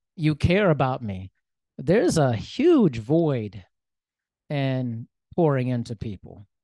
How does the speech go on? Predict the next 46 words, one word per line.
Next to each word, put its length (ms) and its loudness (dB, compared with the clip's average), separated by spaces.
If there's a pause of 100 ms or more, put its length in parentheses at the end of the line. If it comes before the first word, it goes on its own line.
(140)
And 140 -6
everybody's 460 -2
going 320 -4
through 120 -4
their 220 -4
own 180 -6
day, 260 -4
doing 240 -4
their 160 -6
own 200 -4
thing, 380 -8 (320)
but 100 -8
they're 120 0
not 260 0
making 380 0
that 180 2
emotional 500 -2
investment 480 -6
in 100 -12
other 240 -4
people. 380 -2
They're 120 0
not 280 -6
being 240 -4
a 60 -2
blessing 640 -6 (160)
to 140 -6
other 220 -2
people. 480 -8 (1300)
When 160 -4
you 100 -4
be, 260 -2
when 180 0
you're 120 2
a 80 2
blessing 460 0
to 60 -4
other 120 -6
people, 280 -6
when 100 -2
you 100 -2
pour 300 0
emotionally 560 -6
into 180 -10
other 220 -2
people, 500 -4